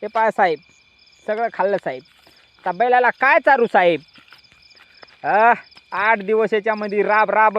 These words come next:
हुबेटे हाणलं साहेब, अख्खर. बैलाला काय चारू साहेब आता, पा काय करावं आता, दिवसभर काम करावं लागतं साहेब आणि रात्री इकडं रोई हाणायला यावं लागते साहेब. काहीतरी विचार करा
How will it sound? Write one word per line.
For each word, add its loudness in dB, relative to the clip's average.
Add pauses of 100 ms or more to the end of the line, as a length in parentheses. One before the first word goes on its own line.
(340)
हुबेटे 0
हाणलं -2
साहेब, 0
अख्खर. 0 (1120)
बैलाला 2
काय 0
चारू 0
साहेब 0
आता, -6
पा -2 (1160)
काय 2
करावं -2
आता, -2 (460)
दिवसभर 2
काम -2
करावं 2
लागतं -2
साहेब 0
आणि -8
रात्री -4
इकडं -2 (320)
रोई 2
हाणायला -4
यावं 4
लागते -4
साहेब. -2
काहीतरी 4
विचार 0
करा 4